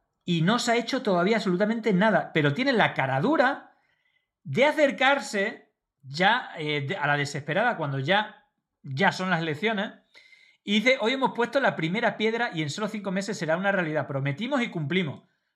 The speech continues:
No, prometiste y no cumpliste. Viniste a por el voto de momento. No has cumplido nada, ¿vale?". Me parece flipante. Claro, he, he estado buscando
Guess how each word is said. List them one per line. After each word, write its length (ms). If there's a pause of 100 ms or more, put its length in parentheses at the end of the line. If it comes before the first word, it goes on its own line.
No, 320 (340)
prometiste 840
y 100
no 160
cumpliste. 680 (160)
Viniste 420
a 120
por 100
el 60
voto 260
de 160
momento. 680
No 160
has 80
cumplido 500
nada, 460 (180)
¿vale?". 380 (640)
Me 80
parece 280
flipante. 600
Claro, 380
he, 200
he 60
estado 300
buscando 800